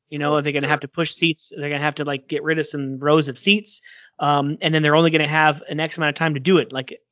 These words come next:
uh, obviously nascar isn't going to force U S C to play somewhere else during the fall. Uh, once U S C wraps up their season in, in late November, early December, that gives you, what, two and a half months to do this. So it's gonna be crazy to see what they do.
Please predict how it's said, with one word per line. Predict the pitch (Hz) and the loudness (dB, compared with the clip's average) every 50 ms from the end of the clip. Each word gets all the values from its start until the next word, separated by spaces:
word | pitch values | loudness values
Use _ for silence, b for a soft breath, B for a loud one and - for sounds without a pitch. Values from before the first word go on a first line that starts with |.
| - | -10
uh, | 143 143 - | -10 -8 -2
obviously | 151 156 165 170 160 - 175 147 | 0 0 2 2 0 0 0 0
nascar | 139 143 156 160 - - - 165 151 139 | 2 2 2 0 0 0 0 0 2 2
isn't | 143 - 156 143 | -2 -6 -6 -4
going | 147 147 147 143 | -4 -4 -2 -4
to | 143 | -6
force | - - - 160 165 160 151 - - - b b b b b - | -8 -4 0 2 2 2 2 -2 -10 -14 b b b b b 0
U | 160 156 151 | 2 4 4
S | 147 143 - | 4 2 2
C | 160 151 | 0 0
to | 147 | 0
play | 143 - 151 143 | 0 0 -2 -2
somewhere | - - 160 156 147 135 127 131 | 0 0 -2 0 0 -2 2 4
else | 151 185 196 - - | 4 4 2 2 0
during | 196 196 196 190 | 2 2 2 2
the | 190 | 0
fall. | 190 - 190 196 208 220 226 226 B B B B B B B | 2 4 4 6 6 6 4 2 B B B B B B B
Uh, | 143 143 139 135 131 135 151 _ - | 2 4 4 2 0 -2 -8 _ -4
once | 156 156 156 156 156 - | -2 0 0 0 0 0
U | 160 151 | 0 0
S | 139 - | 0 0
C | - 151 | -2 -2
wraps | 139 147 151 147 - | 0 0 0 0 -2
up | 156 | -4
their | 151 147 139 | -4 -4 -4
season | - - 160 160 147 156 156 147 | -2 -2 0 0 0 0 -2 -2
in, | 143 143 - | -2 -2 -2
in | 151 139 139 131 | -2 -2 -2 0
late | 131 143 156 - | 0 0 0 0
November, | 156 147 147 151 156 151 147 135 | 0 2 2 2 4 4 2 4
early | 143 156 156 151 | 4 4 4 4
December, | 143 135 - - 170 175 185 196 196 175 | 2 0 2 2 2 4 6 6 4 6
that | 143 151 147 147 | 4 2 2 4
gives | 165 160 151 135 | 4 2 2 2
you, | 156 165 160 151 | 4 4 4 4
what, | 147 135 120 107 - - | 4 2 0 -2 -4 -2
two | - 180 170 | 2 2 4
and | 160 | 4
a | 147 | 4
half | 147 156 147 139 - | 2 2 0 0 0
months | 147 151 156 170 - | 0 2 2 0 -2
to | - 175 | -4 -4
do | 165 170 180 175 | 0 2 2 4
this. | 175 180 185 180 - - B B B B B B B | 4 4 2 0 -2 -8 B B B B B B B
So | B - - 165 | B 0 2 2
it's | 151 - | 2 4
gonna | - 190 196 | 2 2 4
be | 196 190 | 4 2
crazy | - - 202 202 202 185 196 | 4 4 6 6 6 6 4
to | 180 175 | 0 0
see | 160 - - 175 | -2 2 2 2
what | 175 175 165 - | 2 2 2 2
they | 160 147 | 0 2
do. | 139 165 165 170 170 170 165 | 6 6 8 8 8 6 4